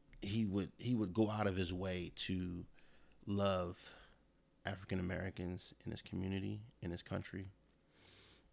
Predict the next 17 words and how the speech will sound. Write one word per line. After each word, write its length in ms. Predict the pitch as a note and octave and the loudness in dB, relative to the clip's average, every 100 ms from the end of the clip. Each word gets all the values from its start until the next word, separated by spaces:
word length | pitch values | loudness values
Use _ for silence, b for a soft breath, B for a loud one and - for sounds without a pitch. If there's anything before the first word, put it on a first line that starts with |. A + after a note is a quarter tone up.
| - - _ _ - - | -20 -20 _ _ -14 0
and 480 | F#2+ F2 F2 F2+ | 2 2 2 0
make 200 | G2 G2 | 2 2
it 140 | F2+ - | 2 0
known 440 | F#2+ G#2 F#2+ F2+ | 2 4 4 2
that 220 | E2+ E2+ - - | -2 -4 -6 -16
he 320 | - A2 A2+ | -2 4 6
is, 320 | F#2+ F2+ - - B B B B B | 6 2 -4 -12 B B B B B
he, 120 | B1 - - | -8 -8 -6
he 300 | G2+ A2+ G#2+ | 2 6 8
is, 300 | F#2+ F2 F#2 | 6 2 -4
uh, 380 | F2 F2+ E2+ - - - | -4 -4 -4 -6 -10 -14
he 160 | - A#2 | -2 -2
stands 400 | - A#2 A2 F#2 | 2 4 6 6
up 160 | G2 | 4
for 140 | - - | 2 -6
the 120 | D#2 | -6
oppressed, 580 | E2 - - - - | -6 -4 -4 -8 -14